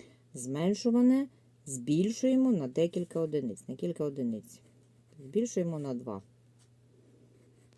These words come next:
Буде десять. Від'ємник залишається той самий. Десять відняти сім буде три. Наскільки більше?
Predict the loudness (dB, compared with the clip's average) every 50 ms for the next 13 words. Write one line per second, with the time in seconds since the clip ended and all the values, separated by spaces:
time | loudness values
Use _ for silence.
0 | _ _ -12 -10 -8 -6 -6 -6 -6 -4 -4 -2 -2 -4 -4 -2 -2 -2 -2 -4
1 | -8 -20 _ _ _ _ _ _ _ _ _ _ _ _ -20 -20 _ _ _ _
2 | _ _ _ _ -6 -4 0 2 2 2 2 0 -4 -2 -2 -2 0 -2 -2 -4
3 | -6 -8 -8 -8 -10 -10 -8 -8 -8 -8 -8 -8 -8 -8 -6 -4 -4 -2 -2 -2
4 | -2 -4 _ _ _ _ _ _ _ _ _ _ _ _ _ _ _ _ _ _
5 | _ _ _ _ _ _ _ _ -14 -14 -6 -2 -2 -2 -2 -4 -8 -8 -10 -10
6 | -8 -8 -10 -10 -12 -12 -8 -4 -2 0 2 2 2 2 0 0 0 0 -2 -2
7 | -8 _ _ _ _ _ -20 -20 -20 -20 _ _ _ -6 -4 -2 -2 -4 -6 -12
8 | _ -20 -20 -20 _ _ _ _ -20 -20 _ _ _ _ _ _ _ _ _ _
9 | _ _ -20 _ _ _ _ _ -8 -4 0 0 0 0 -2 -4 -4 -6 -6 -6
10 | -6 -8 -10 -8 -8 -10 -10 -10 -12 -14 -16 -16